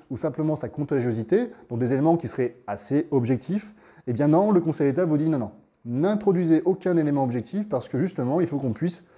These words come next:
être en mesure de pouvoir intervenir en cas de besoin. » Et là, à partir de ce moment-là, vous comprenez que, bah, ça va pas forcément très bien se passer parce que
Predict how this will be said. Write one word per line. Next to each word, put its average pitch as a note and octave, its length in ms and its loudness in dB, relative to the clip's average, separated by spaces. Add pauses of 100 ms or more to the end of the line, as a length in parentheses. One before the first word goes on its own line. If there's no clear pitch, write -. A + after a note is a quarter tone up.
(200)
être A#2 180 -6
en B2+ 80 0
mesure C3 400 2 (180)
de A#2 140 -2
pouvoir C3 600 2
intervenir D3 680 0 (160)
en C#3 140 -4
cas F3+ 160 -2
de D3 140 2
besoin. » A2 340 0 (640)
Et B2 40 0
là, F#3 140 6
à G#3+ 40 4
partir D#3 240 0
de C#3 60 2
ce - 80 -6
moment-là, C#3+ 260 2
vous F3+ 60 -2
comprenez C#3 460 -2
que, D3 180 -2
bah, A#2 180 0
ça A#2 140 -8
va A2+ 40 -4
pas C#3 120 -2
forcément C3 280 -6
très B2+ 120 -4
bien B2 100 -2
se A#2+ 80 -10
passer E3+ 360 0
parce B2+ 220 -4
que B2 220 -2